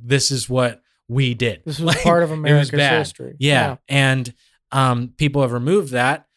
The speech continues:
Speaker 1: uh, from school boards and stuff. And so people don't get to learn from that authorship.
Speaker 2: Right.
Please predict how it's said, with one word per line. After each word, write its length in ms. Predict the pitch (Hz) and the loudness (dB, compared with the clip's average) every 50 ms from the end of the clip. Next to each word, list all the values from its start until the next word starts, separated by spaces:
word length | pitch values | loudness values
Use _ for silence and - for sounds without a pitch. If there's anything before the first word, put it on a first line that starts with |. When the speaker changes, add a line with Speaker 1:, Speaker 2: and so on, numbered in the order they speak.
| _ _ _ _ | _ _ _ _
Speaker 1:
uh, 300 | - 127 127 123 120 120 | -4 -2 0 0 0 0
from 280 | 110 - - 123 120 120 | -2 -4 -4 -4 -4 -4
school 220 | - - - 143 | -6 -6 -6 -6
boards 300 | 127 123 127 127 120 113 | -4 0 0 0 0 -2
and 80 | 123 117 | -4 -8
stuff. 320 | - - 120 120 123 117 | -6 -4 -2 -2 -2 -2
And 100 | - 123 | -4 -6
so 160 | 117 - 127 123 | -4 -4 -6 -6
people 240 | 131 127 117 127 | -8 -8 -6 -6
don't 200 | 120 127 123 120 | -6 -4 -6 -6
get 100 | 107 120 - | -8 -10 -12
to 80 | - | -12
learn 420 | 107 113 123 127 127 123 120 120 110 _ _ _ _ _ _ _ _ _ _ _ | -10 -8 -6 -6 -6 -8 -8 -10 -14 _ _ _ _ _ _ _ _ _ _ _
from 600 | - - - 139 135 127 127 123 123 120 123 - - | -12 -6 -2 0 0 0 0 -2 -4 -4 -6 -10 -12
that 440 | 113 107 110 123 131 131 127 123 - - - - - - | -10 -4 -2 -2 0 -2 -4 -8 -14 -20 -20 -20 -14 -8
authorship. 560 | 127 143 156 - 139 120 - - 117 113 113 - | -8 -6 -4 -4 -6 -6 -6 -8 -8 -8 -8 -2
Speaker 2:
Right. 440 | 185 170 170 170 156 151 139 123 - | 2 4 6 6 6 4 2 -2 -6